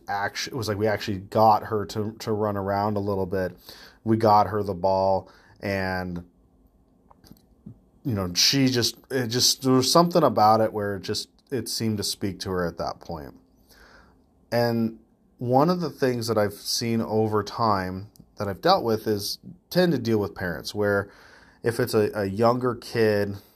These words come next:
they get, um, not defensive, but they try to justify how their kid is acting. Like, "Oh, I, they've never done this," or, "I don't know if this is for them. I'm concerned.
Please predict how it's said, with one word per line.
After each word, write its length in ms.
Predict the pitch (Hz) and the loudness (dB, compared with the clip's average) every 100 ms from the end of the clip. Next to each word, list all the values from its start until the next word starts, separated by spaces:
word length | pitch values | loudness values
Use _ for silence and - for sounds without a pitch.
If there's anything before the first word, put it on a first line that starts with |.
| - | -20
they 320 | - 101 113 113 | -8 0 0 2
get, 640 | 117 113 104 - - - - | 0 2 0 -4 -10 -12 -16
um, 640 | - 101 95 90 87 85 87 _ _ | -12 -8 -8 -6 -6 -8 -10 _ _
not 300 | 139 165 175 | 0 2 2
defensive, 880 | 156 - - 113 120 113 127 123 113 | -2 -4 -2 -2 -2 -2 0 0 0
but 140 | 113 | -2
they 100 | 113 | -2
try 240 | 110 127 135 | -2 2 2
to 100 | 117 | 0
justify 1000 | - 104 104 - 107 - 95 92 92 90 - - - - _ | -2 -2 -2 -6 -6 -2 0 0 -2 -4 -8 -20 -20 -20 _
how 240 | - 101 98 | 0 2 4
their 140 | 95 | 0
kid 280 | 87 104 90 | -4 -4 -2
is 140 | 87 | -2
acting. 440 | 104 120 120 90 80 | -2 -2 -4 -8 -8
Like, 120 | - | -8
"Oh, 240 | 113 113 | -4 -2
I, 180 | 104 104 | 0 -2
they've 240 | 101 107 104 | -2 -4 -2
never 240 | 107 92 | -2 -2
done 260 | 90 117 113 | 0 2 2
this," 420 | 110 110 104 - | 2 0 0 -2
or, 120 | 95 | 0
"I 140 | 104 | 2
don't 140 | 113 107 | 2 0
know 200 | 104 101 | 0 -2
if 120 | 95 | 0
this 260 | 110 101 107 | -2 -2 -4
is 340 | 98 92 - - _ - - _ _ | -4 -6 -10 -14 _ -20 -20 _ _
for 480 | - - 139 135 | 0 4 6 6
them. 680 | 131 123 120 117 117 117 113 - _ - | 4 0 0 0 0 -2 -4 -8 _ -10
I'm 140 | 95 | -8
concerned. 1120 | 95 104 92 - 127 120 117 117 113 113 110 | -6 -8 -6 -4 -2 0 2 2 2 0 -2